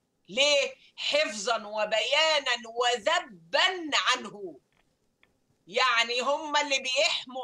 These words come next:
الله وبيحموا الرسول، فهم دول اللي هيوجه-، يعني السكينة اللي في إيد الرسول وفي إيد الله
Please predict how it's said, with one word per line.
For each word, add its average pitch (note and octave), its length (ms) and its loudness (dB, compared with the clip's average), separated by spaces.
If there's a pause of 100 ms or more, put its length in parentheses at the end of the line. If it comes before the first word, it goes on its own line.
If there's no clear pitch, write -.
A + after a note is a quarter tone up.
(140)
الله D4 420 0
وبيحموا C4 460 -2
الرسول، E4 720 -2 (420)
فهم D#4+ 800 0
دول C4+ 300 2
اللي C4 260 2
هيوجه-، A3+ 680 -2 (160)
يعني A3+ 340 2
السكينة C#4 600 0
اللي G#3 240 -2
في - 220 -20
إيد A3+ 380 -4
الرسول G3+ 540 -2 (140)
وفي - 220 -12
إيد B3+ 160 -2
الله B3 300 2